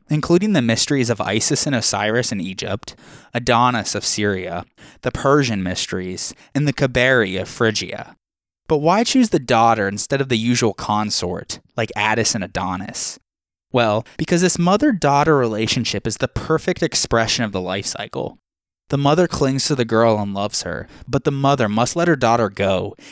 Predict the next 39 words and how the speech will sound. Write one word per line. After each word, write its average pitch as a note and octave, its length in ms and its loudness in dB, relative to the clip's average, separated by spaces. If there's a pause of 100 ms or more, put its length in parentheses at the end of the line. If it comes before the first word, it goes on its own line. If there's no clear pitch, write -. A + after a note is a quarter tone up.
(120)
in C#3 120 -2
order D3 200 2
for C3+ 160 0
life A2 300 0
to - 100 -8
go F#2+ 220 -2
on. F#2 320 -8 (640)
The C3+ 100 -2
girl C#3 240 2
has D#3 260 2
to E3+ 100 -4
die, F#2+ 560 -2 (220)
be - 100 -6
swallowed B2+ 600 2
by A2 160 2
the G2 140 -4
husband, F#2+ 580 -8 (340)
so - 140 -4
that C3+ 160 2
new C3+ 160 2
life A#2 300 2
will A2+ 80 -6
come A2 360 -4
as F#2+ 160 -4
she - 120 -4
takes - 320 -8
in G2 60 -4
the F#2 80 -6
seed. - 460 -10 (540)
All D#3+ 220 4
of F3 80 0
the E3+ 80 4
symbols D3 400 2
of B2+ 80 -8
the B2 80 0
cult G#2 500 -2
represent A#2+ 420 0
this - 200 -2
fact, F#2+ 500 -6